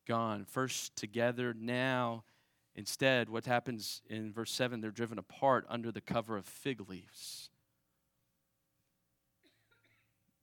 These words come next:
And so first goes their relationship, right? The brokenness between the two. And next goes is their relationship with God.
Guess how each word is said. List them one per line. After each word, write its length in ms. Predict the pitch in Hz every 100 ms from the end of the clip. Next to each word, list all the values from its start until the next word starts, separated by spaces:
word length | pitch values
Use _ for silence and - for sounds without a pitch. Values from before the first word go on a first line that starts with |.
| _ _ -
And 100 | 110
so 100 | 131
first 260 | 160 165 -
goes 260 | 147 123
their 140 | 139 123
relationship, 640 | 117 123 160 117 - - - _ _ _ _
right? 300 | - 101 135 - -
The 60 |
brokenness 560 | 107 127 131 151 127 113
between 360 | - - 123 113
the 60 |
two. 360 | - 143 156 98 - _ _ _ _
And 140 | 120 127
next 320 | 151 - -
goes 500 | 147 127 127 123 -
is 340 | - 131 123 110
their 140 | 123
relationship 420 | 117 120 - 131
with 240 | 123 113 - _ _ -
God. 260 | 127 147